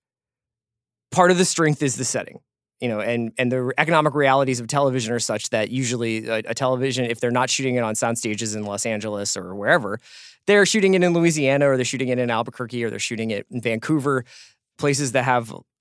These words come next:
tax allowances that make it, you know, economically preferable for shows to shoot there.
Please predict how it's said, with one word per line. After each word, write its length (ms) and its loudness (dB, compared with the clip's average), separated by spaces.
tax 240 4
allowances 500 4
that 200 0
make 240 0
it, 180 -4
you 340 -4
know, 200 -2
economically 960 2
preferable 440 2
for 160 -4
shows 220 2
to 100 -4
shoot 220 -2
there. 240 2